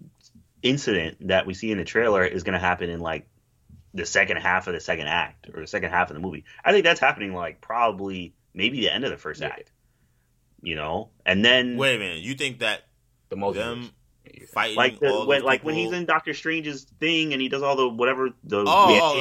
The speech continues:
Speaker 2: yeah,
Speaker 3: yeah, that's,
Speaker 2: that's
Speaker 3: yeah,
Speaker 2: the
Speaker 3: that's early on. Yeah, no doubt.
Speaker 1: Yeah, that's what I'm saying. Like that, I think that's gonna happen fairly early on in the movie.
Speaker 2: Yeah.
Speaker 1: So, I mean, it, I don't know. I mean, are we, are we not gonna see them until, like, the very end of the movie? I mean, it's possible.
Speaker 2: Right.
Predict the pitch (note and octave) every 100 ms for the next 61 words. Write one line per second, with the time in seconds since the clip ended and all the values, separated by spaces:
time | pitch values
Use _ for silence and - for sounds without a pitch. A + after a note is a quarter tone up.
0 | B2+ F#3 F#3+ G3 D#3 D#3 C#3 C#3+ - D3
1 | B2+ A#2+ C#2+ E2+ F2+ C#2+ F2+ B1+ F#3+ D#3
2 | A2 D3 E3 E3+ F3+ - - G2+ - D3
3 | C3 F3 E3 D#3+ E3 D#3+ D#3 G2+ - B2
4 | D#3 D3+ B2+ C3 C#3 B2+ B2+ B2+ F#2 F#2
5 | A2+ E3+ F#3+ - B1 - - _ - -
6 | _ _ - - - B2+ A#2+ A#2 A#2 A2+
7 | A2 G#2 B2+ C#3 G2 G2 D3 F#3+ G#3 G#3+
8 | C3+ F#2+ G2+ G2 G#2+ B2 G2 A2+ G2+ B2+
9 | A#2+ A2 G#2 A2+ B2 G2 G#2+ F#2 F2 -
10 | F2+ F2 D#2+ D#2+ F#2+ G#2 F2 G2 A#2 A#2
11 | C#3+ G3 - _ _ _ _ _ _ _
12 | _ _ _ - G#2+ A2+ G#2 G2+ - D#4+
13 | D#4+ C#4 - - G#1 -